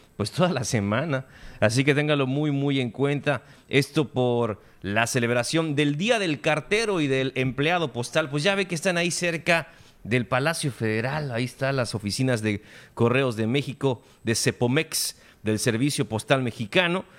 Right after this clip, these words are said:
y pues bueno, pues estarán llevando a cabo esta rodada. Así que, pues usted que también de alguna forma quiere agradecer ese servicio que brindan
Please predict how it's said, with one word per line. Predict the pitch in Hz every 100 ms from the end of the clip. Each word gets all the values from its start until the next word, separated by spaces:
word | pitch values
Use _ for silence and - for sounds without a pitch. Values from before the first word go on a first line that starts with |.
| - -
y | - 110
pues | 120
bueno, | 113 175 160
pues | 123
estarán | 113 120 131
llevando | 135 127 135 131
a | -
cabo | 131 131 131
esta | 135 127 - 131
rodada. | - 117 117 113 110 107 110
Así | -
que, | 170 170 131 - - - -
pues | 131 127
usted | 135 208 233
que | 254
también | - 175 190 240 254 226 - - -
de | 151
alguna | 202 240
forma | 170 190 220 220
quiere | - 202 214
agradecer | 180 151 147 143 185 196 190 170 143 - _
ese | 131 151 - 160
servicio | - 131 123 165 156 - 147 -
que | 120
brindan | 127 147 139 143 120